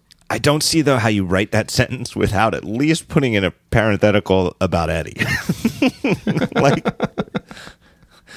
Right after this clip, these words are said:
like, Eddie's shirt was so crazily Eddie that it, it,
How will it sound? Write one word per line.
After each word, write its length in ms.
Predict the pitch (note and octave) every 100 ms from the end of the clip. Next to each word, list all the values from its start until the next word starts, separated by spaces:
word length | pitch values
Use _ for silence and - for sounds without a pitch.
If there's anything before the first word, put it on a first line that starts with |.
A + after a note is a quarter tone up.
| C#3 B2
like, 280 | - - -
Eddie's 300 | D#3 F#3 A#3
shirt 360 | - D#3+ D3 -
was 220 | B2 -
so 280 | - C3+ C#3
crazily 800 | - - B2 D3 C#3 C3 G#2 G#2
Eddie 480 | G#2 G#2 D#2+ D2 - _
that 340 | F#2 F#2 E2+ - _ -
it, 280 | F#2+ E2+ - _ _ _ -
it, 180 | A#2